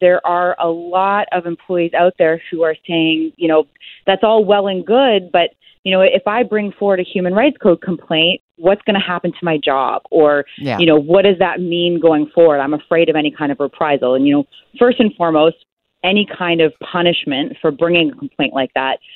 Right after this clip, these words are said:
Speaker 1: just will give you more damages in the end, right? So an employer punishes you very, very much at their own peril. But I completely understand that concern. And so what I would recommend doing at a minimum is keeping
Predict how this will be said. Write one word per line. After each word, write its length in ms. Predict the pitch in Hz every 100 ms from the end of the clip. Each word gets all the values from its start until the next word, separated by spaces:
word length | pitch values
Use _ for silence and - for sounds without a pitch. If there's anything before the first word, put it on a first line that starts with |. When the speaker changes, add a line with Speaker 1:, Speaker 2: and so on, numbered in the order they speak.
| -
Speaker 1:
just 340 | 156 196 214 -
will 140 | 202
give 200 | 190 190
you 140 | 170 170
more 260 | 170 160
damages 520 | 175 156 147 143 143
in 100 | 143
the 160 | 135 127
end, 220 | 85 98
right? 260 | 139 139 151
So 120 | 170
an 80 | 156
employer 560 | 156 - 202 226 220 180
punishes 540 | - 175 175 165 156
you 300 | 147 147 139 - _ _
very, 520 | 160 143 156 190 180
very 240 | 160 156 147
much 240 | 139 131
at 80 | 143
their 120 | 139
own 200 | 131 131
peril. 520 | - - 156 180 220 - - _ -
But 120 | 214
I 80 | 214
completely 560 | 240 - - 269 262
understand 480 | 208 185 - 165 156
that 120 | 147
concern. 520 | - 156 - 180 202
And 100 | 185 180
so 80 |
what 120 | 190 196
I 160 | 180
would 160 | 214 220
recommend 440 | 190 - 175 160
doing 260 | 156 156 - -
at 120 | 147
a 40 | 147
minimum 720 | 143 156 175 214 240 277 294 - - _
is 160 | - 180 156 - _ -
keeping 320 | - 226 240